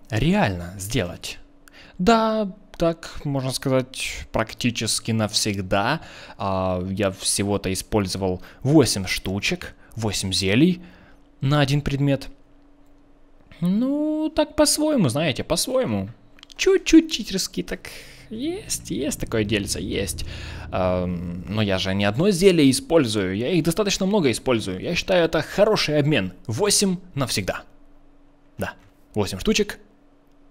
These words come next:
Получается, на-, навсегда. <laughs> Ну, классно, классно.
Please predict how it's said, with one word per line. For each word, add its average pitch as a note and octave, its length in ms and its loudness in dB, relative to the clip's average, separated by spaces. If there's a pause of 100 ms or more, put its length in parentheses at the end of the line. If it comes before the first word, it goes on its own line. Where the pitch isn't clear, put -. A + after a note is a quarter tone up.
(1200)
Получается, G2 840 -4
на-, F#2+ 120 -6
навсегда. F#2+ 480 -8 (240)
<laughs> F#3 400 2 (800)
Ну, F#3 200 -2
классно, - 340 -10 (140)
классно. - 340 -8